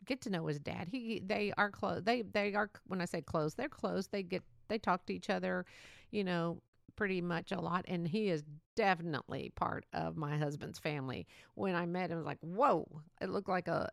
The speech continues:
younger image of my husband. It was so crazy,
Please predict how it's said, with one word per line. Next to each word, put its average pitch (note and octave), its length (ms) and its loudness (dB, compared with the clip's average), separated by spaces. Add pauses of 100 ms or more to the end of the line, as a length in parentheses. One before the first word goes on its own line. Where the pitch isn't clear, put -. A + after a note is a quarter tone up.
younger F#3+ 680 2
image E3+ 360 0 (100)
of D#3 140 -4
my C3+ 160 -4
husband. D#3 460 -4
It - 120 -2
was E3+ 160 0
so F3+ 200 0
crazy, D3+ 500 -2